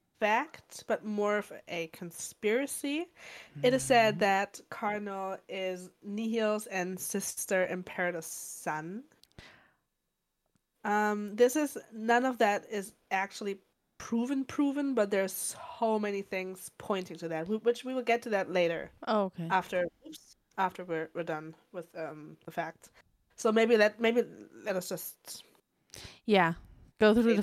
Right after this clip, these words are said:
Speaker 1: that then.
Speaker 2: facts because, like,
Speaker 1: <laughs>
Speaker 2: yeah. <laughs>
Speaker 1: Yes. There's a lot. <laughs>
Speaker 2: Yeah.
Speaker 1: Um, yes.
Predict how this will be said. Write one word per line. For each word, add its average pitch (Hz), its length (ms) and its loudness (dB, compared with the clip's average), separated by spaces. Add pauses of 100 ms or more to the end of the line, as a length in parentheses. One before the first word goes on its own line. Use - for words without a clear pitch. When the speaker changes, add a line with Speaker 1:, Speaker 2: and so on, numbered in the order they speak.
Speaker 1:
that - 0 -
then. 196 180 8 (100)
Speaker 2:
facts - 240 -8
because, 196 520 4
like, 180 280 2
Speaker 1:
<laughs> - 40 -14
Speaker 2:
yeah. 170 280 0 (160)
<laughs> 277 160 2 (600)
Speaker 1:
Yes. - 120 -6 (920)
There's 294 180 6
a 190 40 2
lot. 160 640 -2 (140)
<laughs> 233 100 2 (640)
Speaker 2:
Yeah. 190 120 2 (260)
Speaker 1:
Um, 247 260 6
yes. 175 200 0